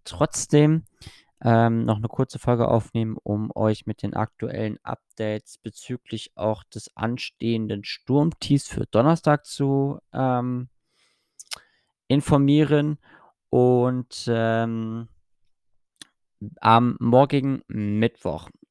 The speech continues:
wird es so rund um die Mittagszeit vereinzelt ein paar Regentropfen geben. Es wird nicht viel sein. Ähm, und nachfolgend so rund um den Nachmittag rum kommt die Sonne auch mal hervor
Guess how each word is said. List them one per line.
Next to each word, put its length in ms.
wird 260
es 180
so 280
rund 260
um 160
die 80
Mittagszeit 680
vereinzelt 1120
ein 240
paar 420
Regentropfen 680
geben. 220
Es 140
wird 120
nicht 160
viel 180
sein. 220
Ähm, 300
und 240
nachfolgend 800
so 120
rund 260
um 120
den 160
Nachmittag 640
rum 180
kommt 220
die 80
Sonne 300
auch 180
mal 100
hervor 500